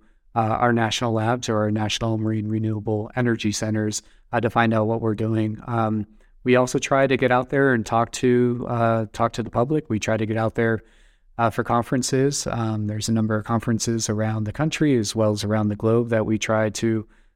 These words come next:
attend and, and hear from the industry and also present out to the industry and, and the work that we're doing. Um, we hold online, uh, what we call semi-annual stakeholder webinar meetings. Um,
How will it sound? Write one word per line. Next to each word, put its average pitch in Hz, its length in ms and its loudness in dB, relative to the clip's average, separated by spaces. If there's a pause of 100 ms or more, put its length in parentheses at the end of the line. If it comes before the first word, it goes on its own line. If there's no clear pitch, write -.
(140)
attend 117 500 -2
and, 107 400 0
and 113 200 -4
hear 110 320 0
from 110 500 0
the 110 140 2
industry 127 400 2
and 110 100 2
also 107 260 0
present 104 380 -2
out 107 160 0
to 113 100 -4
the 107 120 0
industry 110 440 0
and, 113 280 0
and 117 100 2
the 104 60 -2
work 107 200 0
that 104 120 0
we're 101 160 -2
doing. 117 400 0 (600)
Um, 110 680 0 (100)
we 113 160 0
hold 113 380 0
online, 117 800 2 (400)
uh, 110 180 0
what 110 140 2
we 107 80 0
call 113 320 2
semi-annual 110 720 0
stakeholder 107 500 -2
webinar 113 480 0
meetings. 120 500 -2
Um, 110 380 -4